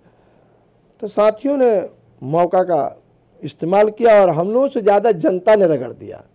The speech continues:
बिहार की पब्लिक को, हम जनता को, महान जनता को बधाई दे, देना चाहते हैं कि जिन लोगों के तरीके से ऐसे कुनबे के लोगों को, जिन्होंने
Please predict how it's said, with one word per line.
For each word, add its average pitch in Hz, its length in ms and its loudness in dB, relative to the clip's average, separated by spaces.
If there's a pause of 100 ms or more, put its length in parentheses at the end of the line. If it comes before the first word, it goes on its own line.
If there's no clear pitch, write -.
(600)
बिहार 202 240 4
की 214 180 -6
पब्लिक 196 520 -4
को, 214 100 2
हम 185 240 -2
जनता 185 400 2
को, 196 500 -2 (140)
महान 208 300 0
जनता 208 320 2
को 233 100 -4
बधाई 202 280 4
दे, 185 100 2 (240)
देना 147 380 -6
चाहते 139 380 -6
हैं 202 100 -6 (360)
कि 160 100 -4
जिन 240 180 0
लोगों 269 200 2
के 247 80 4
तरीके 240 560 2
से 90 300 -10 (720)
ऐसे 180 360 0
कुनबे 202 580 0 (200)
के 175 100 -4
लोगों 185 320 0
को, 190 160 -2
जिन्होंने 170 520 -6